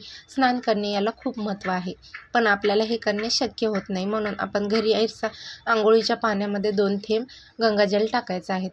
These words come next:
तसेच चिमूटभर हळद टाकायची आहे आणि याच पाण्याने आपल्याला आंघोळ करायची आहे.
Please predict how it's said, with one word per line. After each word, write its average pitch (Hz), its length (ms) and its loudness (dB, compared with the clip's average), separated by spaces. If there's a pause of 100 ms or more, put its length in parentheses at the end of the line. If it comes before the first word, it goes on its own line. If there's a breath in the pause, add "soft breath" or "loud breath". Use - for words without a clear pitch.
तसेच 240 300 -2
चिमूटभर 233 520 0
हळद 208 320 -2
टाकायची 196 400 -4
आहे 196 220 -2
आणि 196 160 -4
याच 214 300 -6 (100)
पाण्याने 196 340 0
आपल्याला 196 340 0
आंघोळ 214 320 2
करायची 196 460 2
आहे. 180 240 2